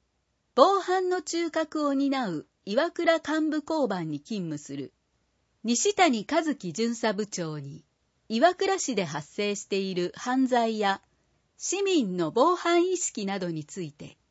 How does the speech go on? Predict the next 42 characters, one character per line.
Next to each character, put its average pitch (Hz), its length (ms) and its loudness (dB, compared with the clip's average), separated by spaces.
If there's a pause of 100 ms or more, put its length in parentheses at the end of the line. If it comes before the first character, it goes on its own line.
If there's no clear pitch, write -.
(280)
警 370 220 2
察 370 320 2
官 226 240 0
の 165 120 -2
視 - 180 -8
点 185 220 -4
か 165 140 -6
ら 160 220 -6 (180)
イ 339 140 2
ン 349 60 -2
タ 220 180 -2
ビ 175 160 -4
ュ 160 60 -2
ー - 20 -2
に 151 140 -6
答 285 300 -4
え 247 80 0
て 180 120 -6
も 160 140 -6
ら 151 140 -8
い 156 100 -8
ま 147 120 -10
し - 160 -12
た。 - 180 -20 (1700)
警 392 260 2
察 381 340 4
官 240 280 2
を 175 120 0
志 359 600 0
す - 40 -20
こ 202 180 -2
と 294 140 2
に 240 140 2
な 196 140 -2
っ 196 60 -10 (100)
た 151 240 -2
き - 140 -10
っ - 40 -10 (100)
か 320 140 2
け 330 180 -2
を 311 260 6
教 190 60 0